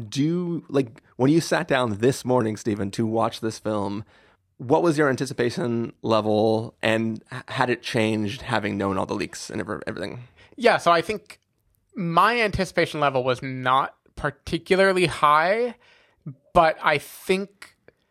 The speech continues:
Speaker 2: I, and we'll get into this a lot more, obviously, when we talk about the movie. I think I am glad for having experienced the leaks beforehand. I think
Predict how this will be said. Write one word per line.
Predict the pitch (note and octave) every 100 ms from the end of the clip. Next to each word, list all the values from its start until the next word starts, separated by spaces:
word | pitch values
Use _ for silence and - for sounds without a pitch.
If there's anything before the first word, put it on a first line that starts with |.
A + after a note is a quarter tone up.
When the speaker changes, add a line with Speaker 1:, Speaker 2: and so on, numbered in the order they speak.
| _ _ _ _ _ -
Speaker 2:
I, | D#3+
and | F3+
we'll | E3 E3
get | D3 C#3+
into | C3 C3
this | A#2+ -
a |
lot | C3+ A#2+
more, | B2+ B2
obviously, | A#2 B2 A#2+ C3
when | A#2+
we | B2
talk | B2 -
about | B2 A#2
the | C#3
movie. | C#3+ C#3+ D#3 -
I | D#3
think | G#3+ F3
I | D3 D3
am | C#3 B2+
glad | B2 B2+ B2 A#2+ B2 B2
for | - B2+ B2
having | A#2 A#2+ A#2
experienced | A#2 - - C#3 A#2+ A2+ A2 -
the | B2
leaks | A#2 B2 A#2+ A#2 - -
beforehand. | C#3 B2+ B2+ A2+ A2+ - B2+ - - _ -
I |
think | B2+ C3+ C3 -